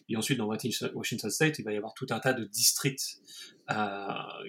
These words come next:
qui vont, qui, vous prenez la carte de Washington State et vous la découpez en morceaux, et ça va se découper, euh, voilà, ce qu'on va appeler des, c'est ce qu'on va appeler des districts.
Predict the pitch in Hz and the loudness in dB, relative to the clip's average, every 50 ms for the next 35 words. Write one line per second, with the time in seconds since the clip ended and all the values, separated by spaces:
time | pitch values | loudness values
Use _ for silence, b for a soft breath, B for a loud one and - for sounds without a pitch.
0 | - - - - 107 104 101 107 107 110 110 110 104 - - - 117 104 101 101 | -10 -8 -6 -4 -4 -4 -4 -2 -2 -2 -2 -4 -4 -6 -6 -4 -4 -4 -4 -6
1 | 101 - - - - 113 107 104 98 98 - 117 110 101 104 107 - - 107 104 | -8 -8 -8 -6 -4 -2 -2 -2 -2 -4 -4 -4 -4 -2 -2 -2 -2 -2 -2 -2
2 | 101 - - 143 147 - 127 98 101 104 101 104 101 - _ - 107 95 98 101 | 0 4 4 4 4 4 2 -4 -4 -4 -4 -4 -4 -6 _ -8 -6 -6 -6 -6
3 | - - 151 156 156 151 B B B B B - 120 - - 98 101 98 107 104 | -2 2 2 2 2 0 B B B B B -4 -2 -2 -2 -2 -4 -4 -6 -6
4 | - - - - - 135 135 127 104 104 101 98 101 98 - - - 110 104 104 | -8 -10 -2 2 6 6 6 6 6 2 -2 -4 -4 -6 -6 -6 -4 -4 -4 -2
5 | 104 - 123 104 101 104 101 98 - - - - - 107 104 - - 107 104 98 | 0 0 0 0 0 -2 -2 0 0 0 0 0 -2 -4 -4 -4 -4 -4 -4 -4
6 | - 107 - - - 185 190 185 - - | -2 0 0 2 2 2 2 0 -2 -8